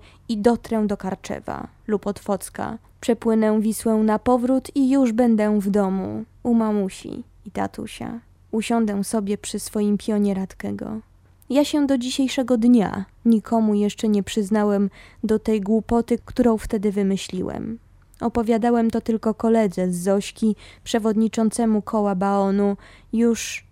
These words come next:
po tak zwanym komunistycznym wyzwoleniu. I jak wymyśliłem, tak opuściłem szpital, uciekłem ku Wiśle. Przepłynięcie przez nią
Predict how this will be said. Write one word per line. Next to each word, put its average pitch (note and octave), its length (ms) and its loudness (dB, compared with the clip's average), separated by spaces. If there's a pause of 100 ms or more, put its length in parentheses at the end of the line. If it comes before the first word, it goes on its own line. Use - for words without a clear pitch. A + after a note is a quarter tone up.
po G#3+ 200 -2
tak G#3 300 -2
zwanym G3+ 460 0
komunistycznym G3+ 920 -2
wyzwoleniu. F#3 800 -4 (840)
I A3 120 0
jak C4 220 2
wymyśliłem, C#4 720 2 (380)
tak - 300 -6
opuściłem C4 680 0
szpital, G3+ 680 -6 (140)
uciekłem G#3+ 580 0
ku G3+ 120 -2
Wiśle. F#3 560 -4 (400)
Przepłynięcie B3 720 2
przez C4 320 0
nią A#3+ 240 4